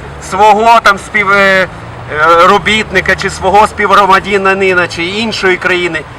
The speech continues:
Він має керуватися лише законом, лише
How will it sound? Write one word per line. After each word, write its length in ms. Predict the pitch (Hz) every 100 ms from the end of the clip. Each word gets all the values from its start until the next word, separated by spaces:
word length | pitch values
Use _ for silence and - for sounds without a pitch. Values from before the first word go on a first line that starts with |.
| -
Він 160 | 156 185
має 260 | 208 269 254
керуватися 760 | 220 202 196 247 220 202 196
лише 340 | 180 - 226
законом, 640 | 175 202 - 226 185 139 123
лише 380 | 135 - 214